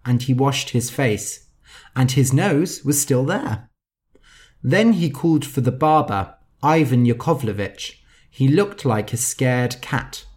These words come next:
"Are your hands clean?" asked Kovalov. "Yes, sir, perfectly clean." "Good. Come and shave me."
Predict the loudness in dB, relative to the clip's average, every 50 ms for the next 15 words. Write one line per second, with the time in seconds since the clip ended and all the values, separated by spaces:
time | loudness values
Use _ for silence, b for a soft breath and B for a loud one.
0 | _ _ _ _ _ _ b b b b b b b b 0 2 4 6 6 4
1 | 4 4 4 4 4 2 2 2 2 2 4 2 2 2 0 0 0 -2 -2 -4
2 | -2 0 2 2 4 4 4 4 4 2 2 0 -2 -10 -20 _ -20 -20 -20 -20
3 | -20 -20 -20 -20 _ _ _ _ 0 2 2 2 0 0 -4 -10 -12 -10 -4 -4
4 | -2 0 0 0 0 0 -2 -4 -10 -18 _ _ _ _ _ _ _ _ _ _
5 | _ _ _ b b b b b b b _ _ _ _ _ _ _ -4 0 2
6 | 2 2 2 0 -4 -2 0 2 2 4 2 2 0 -2 B B B B B B
7 | _ 0 4 4 4 4 4 2 0 0 0 0 0 2 2 2 2 2 2 4
8 | 4 4 2 2 0 -4 -10 -16 _ _ _ _ _ _ _ b b b b b
9 | _ _ _ 2 4 6 6 6 4 2 -4 -10 -14 -16 -18 -18 -20 _ _ _
10 | _ _ -8 0 2 4 4 6 6 6 4 4 2 0 0 2 2 2 2 0
11 | -4 -6 -6 -6 -6 -8 -12 -14 -16